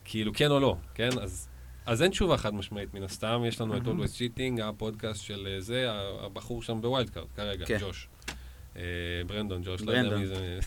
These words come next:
Speaker 1: <laughs> אז הוא כבר בווילד קארד כרגע, בגלל, אה, אוקיי, בגלל שכנראה לא זה, לא
Speaker 2: לא
Speaker 1: הלך כל
Speaker 2: עבד לו,
Speaker 1: כך.
Speaker 2: כן.
Speaker 1: אז אוקיי, למה כן ולמה לא?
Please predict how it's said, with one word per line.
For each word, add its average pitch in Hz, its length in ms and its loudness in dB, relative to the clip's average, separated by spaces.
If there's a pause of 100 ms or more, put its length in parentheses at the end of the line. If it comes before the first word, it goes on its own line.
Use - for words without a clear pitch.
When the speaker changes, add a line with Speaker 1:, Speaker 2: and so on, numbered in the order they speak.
Speaker 1:
<laughs> 135 500 -2
אז 98 160 0
הוא 120 80 6
כבר 120 200 4
בווילד 117 320 6
קארד 101 200 0
כרגע, 113 680 2
בגלל, 104 480 0
אה, 90 760 -2
אוקיי, 113 280 -2
בגלל 95 280 -4
שכנראה 90 400 -6
לא 90 380 -2
זה, 120 120 -4 (480)
לא 98 180 2
Speaker 2:
לא 120 60 8
Speaker 1:
הלך 104 100 4
כל 107 80 4
Speaker 2:
עבד 104 140 2
לו, 165 100 4
Speaker 1:
כך. - 80 -8
Speaker 2:
כן. 107 100 -4 (1040)
Speaker 1:
אז 104 160 -2
אוקיי, 127 280 2
למה 117 320 4
כן 113 280 2 (440)
ולמה 107 340 2
לא? 110 220 4